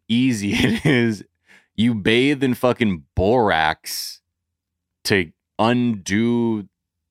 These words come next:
I'm, I don't even know, man. I really don't know. And I don't know if,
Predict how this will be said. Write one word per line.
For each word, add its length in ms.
I'm, 480
I 120
don't 140
even 200
know, 180
man. 380
I 100
really 320
don't 180
know. 160
And 140
I 80
don't 140
know 200
if, 260